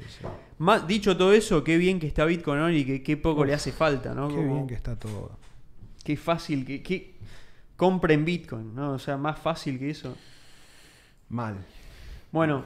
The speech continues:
Speaker 2: vos estás hecho pija.
Speaker 1: Yo estoy con,
Speaker 2: Vamos
Speaker 1: sí.
Speaker 2: una hora y media.
Speaker 1: Creo que estamos,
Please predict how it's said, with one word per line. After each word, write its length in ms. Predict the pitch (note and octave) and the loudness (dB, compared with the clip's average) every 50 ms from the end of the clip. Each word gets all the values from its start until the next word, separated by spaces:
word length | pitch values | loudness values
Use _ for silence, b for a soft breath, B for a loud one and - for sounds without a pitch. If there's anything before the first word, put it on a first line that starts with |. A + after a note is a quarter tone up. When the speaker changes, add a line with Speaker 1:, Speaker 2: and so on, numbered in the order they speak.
| - - | -4 -2
Speaker 2:
vos 140 | E3+ G3 | -2 0
estás 240 | F#3+ - G3 E3 - | 0 0 0 0 0
hecho 260 | F3+ E3 - - - | 0 4 6 6 6
pija. 520 | - G3 G3 G3 - G3 F#3 F#3+ G3+ - - - - - - - | 6 2 0 2 4 4 4 4 0 -4 -10 -16 -20 -20 -20 -20
Speaker 1:
Yo 80 | - - | -20 -18
estoy 200 | - - - F#3 | -8 -6 -6 -4
con, 200 | D#3+ D3+ C#3+ C#3 | -2 -2 -2 2
Speaker 2:
Vamos 440 | A2+ D3+ F3 F3+ F#3+ F#3+ F3+ - - - - | 4 6 6 8 8 6 4 2 0 -6 -2
Speaker 1:
sí. 60 | F3 | 0
Speaker 2:
una 160 | F#3 G3+ G3+ | 2 4 6
hora 120 | G3 F#3 F3 | 6 6 4
y 40 | E3 | 4
media. 440 | E3+ F#3 G3 G3 G#3 G#3 G#3+ G#3+ A3+ | 6 6 6 8 8 8 6 6 4
Speaker 1:
Creo 200 | G#3+ G3+ A3 D3+ | 4 4 4 4
que 40 | |
estamos, 300 | B2+ - E3+ E3 D#3 C3+ | 4 4 2 2 2 0